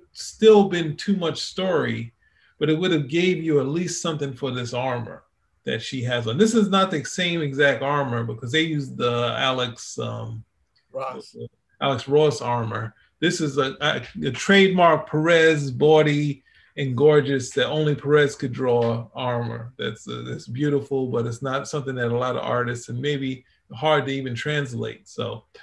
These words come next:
Speaker 2: They did it
Speaker 1: uh,
Speaker 2: in the first movie. They did it with the sword and the shield. Remember?
Speaker 1: They had the sword and shield. That was, that was a, um, they did use the, the skirt, but the top part is the redesign that Byrne did on Hippolyta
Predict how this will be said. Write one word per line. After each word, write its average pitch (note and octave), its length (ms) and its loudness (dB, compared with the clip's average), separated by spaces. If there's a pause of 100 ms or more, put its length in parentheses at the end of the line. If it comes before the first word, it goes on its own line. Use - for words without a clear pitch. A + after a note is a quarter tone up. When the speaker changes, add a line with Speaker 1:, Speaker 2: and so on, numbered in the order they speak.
(260)
Speaker 2:
They G#3 100 8
did B3 160 2
it C4+ 60 4
Speaker 1:
uh, A3+ 40 0
Speaker 2:
in G#3+ 60 2
the G#3 80 0
first C4 280 4
movie. A#2+ 240 -6
They B2+ 80 -8
did E3 160 -2
it E3 40 -4
with E3 100 -8
the D3+ 60 -8
sword F3 440 -4
and E3 80 -8
the D#3 60 -6
shield. G3+ 340 -4
Remember? E3 340 -10 (160)
Speaker 1:
They D3+ 100 -2
had F#3+ 180 6
the G3 80 2
sword G3 200 6
and D#3 80 -2
shield. C3 180 -2
That F#3 180 6
was, G#3 340 4 (120)
that F#3 140 2
was G3 220 6
a, F3+ 100 -2
um, D3+ 640 -4 (180)
they D#3 120 0
did G3+ 280 4
use G#3 300 6
the, D3+ 440 -6
the C#3 80 0
skirt, F#3+ 520 0 (380)
but D3+ 160 0
the C#3 180 -2
top F3+ 340 -2
part D3 360 4
is B2+ 280 -6
the B2+ 280 -6
redesign C3 720 -4
that A#2 200 -4
Byrne C3+ 340 -2
did B2+ 180 -4
on A#2+ 300 -4
Hippolyta B2+ 720 -4